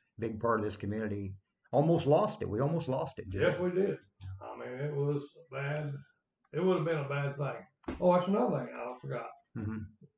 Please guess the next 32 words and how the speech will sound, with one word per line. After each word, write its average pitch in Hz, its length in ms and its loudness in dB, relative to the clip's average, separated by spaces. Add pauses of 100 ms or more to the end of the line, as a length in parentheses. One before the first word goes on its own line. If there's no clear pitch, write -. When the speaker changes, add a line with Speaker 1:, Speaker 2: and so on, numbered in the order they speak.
(200)
Speaker 2:
We 143 200 0
are 160 480 2 (840)
supporting 160 520 0
an 151 100 2
American 143 480 0
Legion 156 300 0
ball 202 280 -2
team. - 100 -16 (1000)
I 131 180 2
didn't 180 280 2
know 202 220 4
it, - 60 -10 (360)
but 131 200 -4
it's 113 180 -12
out 135 200 -2
of 151 60 -2
Mount 160 260 -2
Carmel. 160 380 0 (640)
Uh, 135 280 0
it's - 180 -10
Sid 156 240 0
Gross's 156 440 2
son-in-law, 151 640 -2 (1000)
Shay 147 360 0
Smith. 165 260 0 (240)
Speaker 1:
Uh-huh. 104 220 -2 (100)
Yeah, 101 160 0
I 104 40 -6
know 101 120 -6
him. 98 180 -2 (320)
Speaker 2:
Okay. 139 360 -2 (460)
He's 151 340 -2